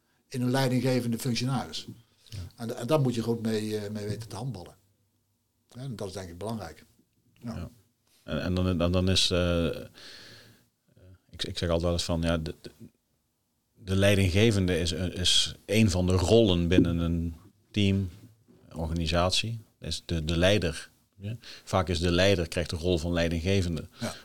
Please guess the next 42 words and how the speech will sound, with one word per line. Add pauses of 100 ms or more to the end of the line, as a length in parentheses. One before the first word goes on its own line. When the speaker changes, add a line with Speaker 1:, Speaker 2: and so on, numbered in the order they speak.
(120)
Speaker 2:
Omdat
hij
daar
waarschijnlijk
net
iets
beter
is
dan, (100)
eh,
degene
die, (500)
eh,
de
boekhouding
doet. (540)
Maar
ook
die
leider, (100)
die
managt
zijn
werkzaamheden. (180)
Speaker 1:
Ja. (600)
Speaker 2:
Zoals
die
boekhouder
ook
zijn
werkzaamheden
managt.
Dus
we
zijn
eigenlijk
allemaal
manager
van
onze
eigen
taken.